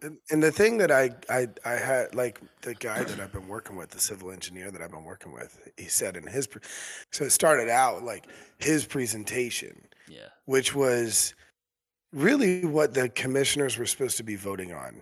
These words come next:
Speaker 1: right? The commissioners were supposed to be voting on whether or not my application met the regulations that were already the law.
Speaker 2: Yeah.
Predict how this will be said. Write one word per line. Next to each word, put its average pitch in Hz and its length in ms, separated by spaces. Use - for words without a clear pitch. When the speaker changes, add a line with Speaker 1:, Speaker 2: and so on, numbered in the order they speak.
Speaker 1:
right? 104 240
The 101 100
commissioners 156 680
were 127 100
supposed 131 300
to 139 60
be 117 100
voting 98 320
on 92 160
whether 135 200
or 170 60
not 101 320
my 120 240
application 95 800
met 120 240
the 107 100
regulations 85 920
that 95 160
were 87 160
already 85 280
the 69 120
law. 71 320
Speaker 2:
Yeah. 95 160